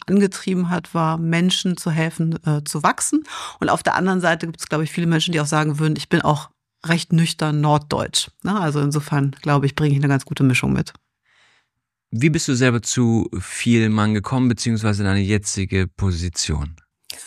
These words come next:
Speaker 1: Also ich habe tatsächlich nach meinem Studium, es war damals gar nicht so einfach, als Psychologe einen Job zu finden. Ich
Speaker 2: Mhm.
Speaker 1: habe richtig viele Bewerbungen geschrieben. Ich hatte keine Ahnung über Vielmann tatsächlich. Also ich war selber keine Brillenträgerin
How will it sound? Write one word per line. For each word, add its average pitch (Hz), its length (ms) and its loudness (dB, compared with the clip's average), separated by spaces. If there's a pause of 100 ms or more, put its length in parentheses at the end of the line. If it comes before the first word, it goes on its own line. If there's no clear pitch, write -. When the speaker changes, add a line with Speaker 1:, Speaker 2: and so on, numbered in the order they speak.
(600)
Speaker 1:
Also 160 260 4
ich - 160 -6
habe - 100 -8
tatsächlich 160 380 -2
nach 156 420 2
meinem 170 400 -2
Studium, 214 520 0
es 190 120 -2
war 151 80 -2
damals 156 240 -2
gar 160 140 0
nicht 156 140 0
so 147 80 -2
einfach, 185 280 0
als 202 140 -2
Psychologe 208 460 0
einen 190 80 0
Job 190 200 -2
zu 202 80 -2
finden. 117 220 2
Ich 95 100 6
Speaker 2:
Mhm. 92 60 4
Speaker 1:
habe 104 80 2
richtig 156 340 0
viele 208 180 -2
Bewerbungen 202 600 0
geschrieben. 175 500 0 (380)
Ich - 160 -4
hatte 185 240 0
keine 190 400 0
Ahnung 160 320 0
über 156 240 -2
Vielmann 156 500 0
tatsächlich. 160 680 -2
Also 156 140 0
ich 160 100 -6
war 160 180 0
selber 180 240 2
keine 185 220 -2
Brillenträgerin 226 880 0